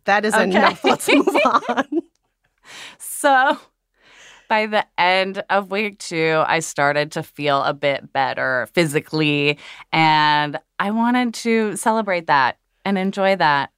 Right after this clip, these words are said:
Speaker 2: So I went back to step two, which is love.
Speaker 1: Mm-hmm.
Speaker 2: Brad had been giving me so much love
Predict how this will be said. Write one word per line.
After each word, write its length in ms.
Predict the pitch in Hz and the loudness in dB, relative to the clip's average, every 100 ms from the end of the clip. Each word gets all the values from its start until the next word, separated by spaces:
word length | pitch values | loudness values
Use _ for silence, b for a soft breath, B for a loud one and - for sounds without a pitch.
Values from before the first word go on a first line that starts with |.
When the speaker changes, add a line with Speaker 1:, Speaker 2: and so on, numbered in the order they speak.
| - | -20
Speaker 2:
So 160 | - | -4
I 100 | 214 | 0
went 260 | 214 233 226 | 0 0 0
back 420 | 220 202 208 _ _ | 2 2 0 _ _
to 120 | 202 | -10
step 360 | - - 180 - | -6 -4 -4 -4
two, 560 | - 214 202 120 80 - _ | -10 -4 -2 -2 -6 -16 _
which 240 | 220 220 | -8 -4
is 180 | 254 233 | -6 -6
love. 880 | 226 220 220 214 240 233 226 208 170 | -8 -4 0 2 4 4 2 2 0
Speaker 1:
Mm-hmm. 720 | 196 196 - 180 170 160 156 160 b b _ | 0 0 0 0 0 0 -4 -8 b b _
Speaker 2:
Brad 380 | 220 240 254 269 | 0 2 4 2
had 160 | 277 | 2
been 180 | 247 247 | 2 0
giving 400 | 226 220 220 220 | 0 0 0 0
me 140 | 190 143 | -2 -4
so 240 | - 156 | -2 -2
much 320 | 143 135 - | 0 -4 -6
love 760 | 190 208 202 196 196 202 190 | 0 4 4 4 2 -2 -8